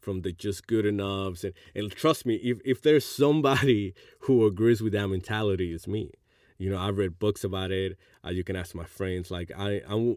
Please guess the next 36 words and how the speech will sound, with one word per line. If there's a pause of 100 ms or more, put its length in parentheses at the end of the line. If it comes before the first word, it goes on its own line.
I'm
one
of
those
people
that
will
do
the
craziest
stuff (560)
just
to
get
results. (240)
Um, (760)
I
will
push
my
body
to
limits (540)
just,
just
sometimes
even
to
prove
a
point.
Like,
like,
I'm
crazy.
<laughs>